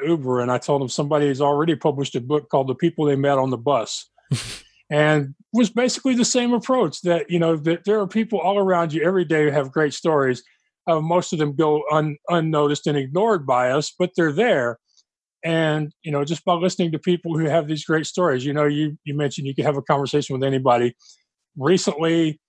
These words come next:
Speaker 1: I drove home with an Uber driver who asked me if he could play some music. Then he asked me if he could sing. Then he sang freaking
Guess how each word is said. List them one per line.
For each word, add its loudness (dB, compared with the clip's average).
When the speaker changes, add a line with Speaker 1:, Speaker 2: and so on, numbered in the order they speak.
Speaker 1:
I 2
drove 0
home 0
with 0
an -2
Uber 0
driver 0
who 2
asked 0
me 2
if -2
he -2
could -4
play 2
some -4
music. -2
Then -4
he 2
asked 0
me 0
if -2
he -2
could -6
sing. 0
Then 2
he 2
sang 0
freaking 0